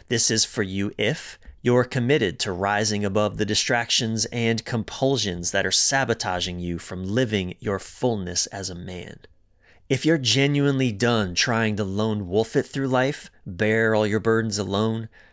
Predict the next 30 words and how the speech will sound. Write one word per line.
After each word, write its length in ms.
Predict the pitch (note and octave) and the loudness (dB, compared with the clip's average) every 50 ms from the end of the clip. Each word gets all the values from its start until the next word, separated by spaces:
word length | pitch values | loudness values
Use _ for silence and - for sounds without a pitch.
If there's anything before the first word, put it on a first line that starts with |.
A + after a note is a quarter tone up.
| _ _ - | _ _ -20
this 320 | - F#2 G2 A2 A2 - A2 | -8 0 0 2 2 2 0
adventure 540 | G2 F#2 G2 F#2+ F2+ - - G2 F#2 F#2 - | -2 -2 -2 -4 -2 -2 -2 -2 -4 -6 -6
is 280 | G2+ F#2+ F#2 F2+ F2 - | -8 -8 -4 -2 -2 -2
for 320 | - - - E2+ E2 E2+ | -2 -4 -10 -10 -10 -10
you. 400 | E2+ - A2+ A2+ G#2 F#2+ - - - - - - - - - - - - - | -10 -8 -8 -8 -8 -10 -12 -16 -20 -20 -20 -20 -20 -20 -20 -20 -20 -10 -2
If 180 | - C#3 - - | -2 0 2 2
you're 60 | D3+ | 2
stuck 400 | - - - - F#3 D3+ - - | 2 2 2 4 2 2 2 0
in 80 | A2+ G#2+ | 0 0
some 200 | - - A2+ G#2+ | 2 0 0 -2
critical 480 | - - D#3 C#3+ B2+ A#2 - G#2+ G2+ | -2 0 0 0 0 0 -2 -2 -2
area 400 | G2 F2+ E2+ - - - - - - - - - | 0 -2 -4 -6 -8 -10 -12 -14 -16 -18 -12 -10
and 200 | G#2 G#2 G#2+ A#2 | -6 -4 0 2
ready 180 | C3+ C#3 C3+ | 2 2 2
for 220 | B2+ - C3+ A#2 A#2 | 2 2 2 2 2
a 40 | |
breakthrough, 500 | G2+ G#2 G2 F#2+ - - - - A#1 - - - - - - - - - - | 2 0 -2 -2 -4 -6 -12 -12 -14 -14 -16 -20 -20 -20 -20 -20 -10 -2 2
or 220 | D3+ D3+ D#3 D3 C3+ | 4 6 6 6 4
you 160 | A#2 B2+ B2+ | 4 2 2
know 260 | B2+ B2+ C3+ C#3+ C#3 | 4 4 6 6 6
you 220 | C3+ B2 B2+ C3 B2 | 6 6 4 2 2
need 400 | A#2 A#2+ B2+ C3 C3+ C3 B2+ - | 2 2 2 2 2 2 0 0
to 60 | - | -2
be 160 | - B2+ A#2 A2 | -4 -4 -2 -2
challenged 640 | - - C#3 B2+ B2+ B2 A2+ A2 G#2 G2 - - | 0 0 2 2 2 2 2 2 0 -2 -4 -4
and 280 | - B2+ C#3+ C#3+ C#3 B2 | -2 0 2 2 2 2
supported 500 | - A#2 - - A#2 G#2+ G2+ G2 G2 F2+ | 0 -2 -2 -2 -2 -2 0 -2 -2 -2
by 140 | G2+ F#2+ | 0 0
other 160 | F#2 F#2 F2+ F#2 | 0 0 -2 -2
men 400 | G2 G#2+ G#2 F#2 E2+ E2+ E2+ | 0 0 0 0 0 -4 -8